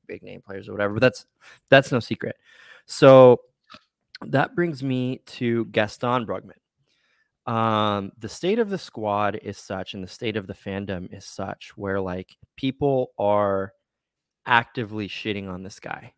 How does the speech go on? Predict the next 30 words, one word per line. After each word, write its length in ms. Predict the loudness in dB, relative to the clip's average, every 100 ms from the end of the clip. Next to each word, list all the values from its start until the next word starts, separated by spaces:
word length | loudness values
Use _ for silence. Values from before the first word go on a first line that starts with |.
| _
before 500 | -10 -8 -2 2 2
he 220 | 2 -4
has 600 | -6 -6 -6 -8 -10 -14 _ _ _ _ _ _ _ _ -12
played 240 | -6 -4
a 40 | -4
game. 240 | -10 -14 -10
And 140 | -8 -6
I'm, 600 | 0 2 4 2 -2 -10
listen, 560 | -8 -8 -8 -18 -18 _ _ _ -10
I, 140 | -10 -10
we 180 | -12 -10
can 180 | -8 -10
talk 240 | -8 -8 -8
shit 340 | -4 -2 -2 -6
about 380 | -6 -6 -6 -10 -18 -18
the 100 | -12
state 240 | -4 -4
of 60 | -4
the 40 |
squad, 420 | -12 -14 -12 -12
right? 260 | -10 -12 -12 _ _ _ -10
Like, 160 | -10
you 60 | -4
can't 240 | 2 2
really 180 | 4 0
talk 200 | 0 -4
shit 160 | -4 -4
about 180 | -2
a 40 | -2
player 420 | -2 0 0 -4